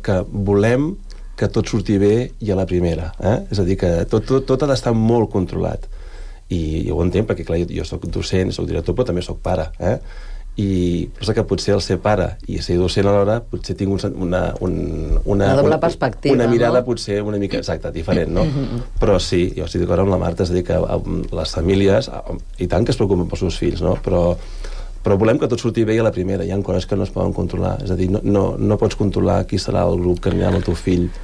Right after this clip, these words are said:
Speaker 1: i, i, i quina serà la relació, o fill o filla, que anirà, que tindrà ell durant, durant, durant tres o quatre anys. Això pot canviar molt, hi ha molts factors que tu no controles, i de fet nosaltres crec que la nostra feina és explicar que, que, que això no va així,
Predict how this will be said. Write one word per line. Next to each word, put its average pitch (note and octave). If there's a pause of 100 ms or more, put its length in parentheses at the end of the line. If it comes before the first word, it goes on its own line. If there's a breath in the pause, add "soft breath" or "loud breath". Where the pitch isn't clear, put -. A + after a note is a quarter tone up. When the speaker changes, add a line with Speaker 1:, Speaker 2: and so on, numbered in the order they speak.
(280 loud breath)
Speaker 1:
i, G#2
i, F2+ (260)
i -
quina G2
serà F2+
la F2+
relació, F2+
o -
fill F2
o -
filla, F2+
que F#2
anirà, F#2+
que F#2+
tindrà F#2
ell F#2
durant, F#2+
durant, F#2 (120)
durant F2+
tres F#2
o F#2+
quatre F#2
anys. F#2
Això F#2+
pot F#2
canviar F#2+
molt, A2 (440 loud breath)
hi A2
ha G2
molts G2+
factors G2
que -
tu G#2+
no G2+
controles, G#2
i C#3+
de A#2+
fet B2+
nosaltres A#2+
crec A2
que G2+
la F#2
nostra F2+
feina G#2+ (400 loud breath)
és G2+
explicar F#2
que, G#2+
que, - (240)
que E2+
això F2+
no A2
va -
així, -